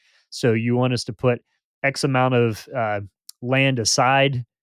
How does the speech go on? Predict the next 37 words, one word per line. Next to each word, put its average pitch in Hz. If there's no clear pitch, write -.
and 113
cover 156
crops. 147
You 123
want 123
us 113
to 123
restrict 113
our 120
use 123
of 107
diesel 156
fuel. 151
You 120
want 120
us 104
to 123
not 123
use 123
certain 120
herbicides 127
and 110
pesticides. 165
And 131
you're 123
gonna 120
charge 131
us 127
heavier 127
taxes 127
on 120
the 113
products 135
that 117
we 117
do 156
have 147